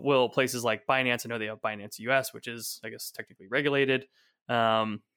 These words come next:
that has, I don't know, I don't think Binance U S has the leverage instru-, instruments. That was the big one with Bet-, BitMEX going five, ten,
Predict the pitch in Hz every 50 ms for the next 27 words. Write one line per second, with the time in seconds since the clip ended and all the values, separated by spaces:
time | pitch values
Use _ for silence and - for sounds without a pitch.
0 | _ _ _ - 110 123 117 110 110 123 117 113 113 110 113 - - - - -
1 | - - 127 127 120 127 127 - - 131 135 135 127 131 120 - 120 120 120 117
2 | 113 - 120 117 117 - - 127 120 117 113 - - 117 110 104 101 120 131 123
3 | 123 113 110 113 110 110 - 120 - 123 120 - - 110 107 98 92 - - 120
4 | 127 127 127 120 120 113 - 104 104 101 - - 117 - 90 - _ _ - 127
5 | 87 107 110 110 - - - - 117 110 95 95 - _ - 117 117 110 - -
6 | - 127 117 104 113